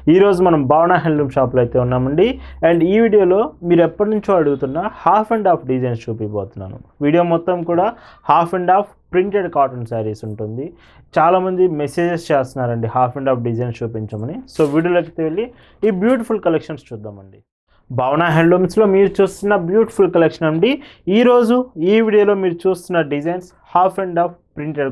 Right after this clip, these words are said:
కాటన్ శారీస్. So ఈ శారీస్ అన్నీ కూడా మీకు, అంటే వీడియోస్లో మీకు టూ, టూ, త్రీ డిజైన్స్ చూపిస్తాను. ఫస్ట్ చూపించే డిజైన్స్ ఈ మోడల్స్కి మాత్రం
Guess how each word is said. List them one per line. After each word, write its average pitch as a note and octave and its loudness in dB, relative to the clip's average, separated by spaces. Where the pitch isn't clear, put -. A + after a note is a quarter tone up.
కాటన్ A#2+ -4
శారీస్. C3+ -6
So G#3 2
ఈ A#3+ 2
శారీస్ G#3+ 2
అన్నీ F3+ -2
కూడా C3+ 2
మీకు, G#2+ -4
అంటే D#3+ 0
వీడియోస్లో F3+ 2
మీకు G#3+ -4
టూ, G#3 2
టూ, F#3+ 0
త్రీ F#3 -4
డిజైన్స్ F3 -2
చూపిస్తాను. D3 -6
ఫస్ట్ F3 0
చూపించే B3 0
డిజైన్స్ F#3+ -2
ఈ - 2
మోడల్స్కి F3+ -2
మాత్రం E3 -2